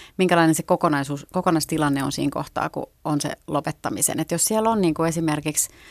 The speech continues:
on ihmissuhteita, jotka niinku on ollut pitkään siinä tai on uusi,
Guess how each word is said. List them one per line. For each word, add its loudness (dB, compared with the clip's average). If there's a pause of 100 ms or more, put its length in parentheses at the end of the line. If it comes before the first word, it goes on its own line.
(300)
on 6
ihmissuhteita, 4
jotka -4
niinku -6 (400)
on 4
ollut 2
pitkään -2
siinä -2
tai -2
on 0
uusi, -4